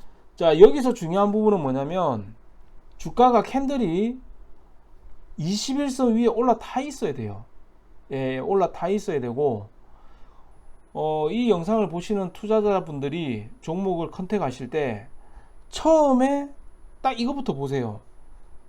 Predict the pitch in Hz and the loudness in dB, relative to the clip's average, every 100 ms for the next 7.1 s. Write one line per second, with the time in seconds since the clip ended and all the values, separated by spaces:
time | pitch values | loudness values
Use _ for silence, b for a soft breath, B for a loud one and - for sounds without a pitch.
0 | - - - - 151 214 226 165 147 185 | -20 -20 -18 -12 -2 2 4 6 4 0
1 | 208 - - - 143 151 - 214 226 214 | -8 -16 -16 -12 -10 -10 -6 -4 -2 -2
2 | 202 165 180 - 415 254 233 147 117 127 | -4 -6 -6 -6 -4 0 0 -2 -4 -4
3 | 113 98 - - - - - - - 123 | -4 -10 -18 -20 -20 -20 -20 -20 -14 -6
4 | 127 131 139 180 220 233 233 - - - | -2 0 0 0 -2 -2 -6 -12 -16 -14
5 | - 143 151 - 214 226 208 202 165 180 | -10 -10 -10 -6 -2 -2 -2 -4 -2 -6
6 | 175 - - 240 262 294 220 123 117 110 | -6 -12 -8 -2 -2 0 -2 -4 -6 -8
7 | 107 | -10